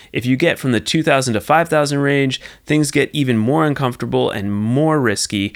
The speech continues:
And then at five thousand parts per million and above, things are pretty serious, and you really need to make sure that you get out of that room and not spend too much time in it. I will say that osha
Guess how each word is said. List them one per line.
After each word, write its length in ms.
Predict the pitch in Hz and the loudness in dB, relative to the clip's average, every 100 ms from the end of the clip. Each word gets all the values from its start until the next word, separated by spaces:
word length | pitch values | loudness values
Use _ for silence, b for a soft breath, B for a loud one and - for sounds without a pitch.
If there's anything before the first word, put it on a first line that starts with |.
| B B - | B B -2
And 160 | 135 | 2
then 180 | 160 160 | 4 2
at 240 | - 123 | 0 -4
five 340 | - 160 185 180 | -2 0 0 2
thousand 340 | 147 135 135 | 2 2 0
parts 220 | 123 127 | 0 -2
per 80 | - | 0
million 300 | 117 120 117 | 0 0 0
and 120 | 110 | 0
above, 380 | 104 107 120 117 | -2 2 2 2
things 320 | - 135 131 | 0 -2 0
are 140 | 113 117 | -2 -4
pretty 480 | - - - 185 147 | -6 -6 0 0 0
serious, 520 | - 151 135 120 - | 0 2 2 2 0
and 180 | 127 117 | -4 -2
you 120 | 113 | -2
really 420 | 110 139 147 131 | 0 2 2 2
need 180 | 117 110 | 0 -2
to 60 | 107 | -2
make 180 | 101 | -2
sure 280 | - - 98 | -2 -4 -2
that 160 | 98 - | -4 -6
you 100 | 104 | -4
get 140 | 98 | -4
out 180 | 92 92 | -4 -4
of 40 | |
that 160 | 92 - | -4 -2
room 280 | 123 143 131 | 0 0 0
and 160 | 113 | -2
not 180 | 101 95 | -4 -6
spend 240 | - - 92 | -8 -10 -8
too 120 | 107 | -6
much 200 | 104 - | -4 -6
time 240 | 101 90 | -6 -6
in 100 | 85 | -6
it. 140 | - - B B B B - | -10 -12 B B B B -2
I 60 | 123 | 0
will 300 | 123 147 156 | 2 2 0
say 320 | - 123 127 | 0 0 0
that 260 | 113 98 - | 0 -2 -2
osha 580 | 107 123 - 147 156 | -2 0 2 0 0